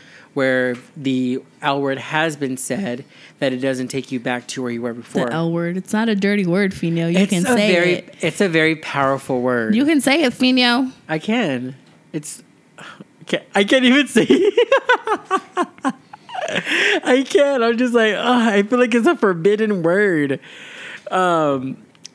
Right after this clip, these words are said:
Speaker 1: it's just super crazy. So, like, so di-, different from
Speaker 2: That's another shot.
Speaker 1: <laughs> different from how your first relationship went to now.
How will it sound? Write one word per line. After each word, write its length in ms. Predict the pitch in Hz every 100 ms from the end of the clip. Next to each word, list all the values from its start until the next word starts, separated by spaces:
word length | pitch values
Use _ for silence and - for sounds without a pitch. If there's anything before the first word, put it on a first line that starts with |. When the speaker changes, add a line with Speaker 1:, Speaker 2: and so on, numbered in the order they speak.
| -
Speaker 1:
it's 180 | 165
just 200 | - 202
super 220 | 208 175 170
crazy. 380 | 160 156 156
So, 160 | 143 180
like, 340 | 175 170 - 175
so 240 | 196 180
di-, 300 | 170 - 202 - _ _ _ _ _ _ _ - -
different 380 | 160 202 247 247
from 160 | 226
Speaker 2:
That's 200 | 190 175
another 220 | 165 196 202
shot. 320 | 202 180 - - - -
Speaker 1:
<laughs> 1160 | - 320 277 - - - - - 403 403 330 151
different 420 | 151 180 220 226
from 240 | - 190 175
how 380 | 165 156 151 151
your 260 | 147 143
first 420 | 139 139 143 151
relationship 640 | 147 135 127 127 117 131 123
went 300 | 131 127 127
to 140 | 147
now. 600 | 127 131 135 127 127 123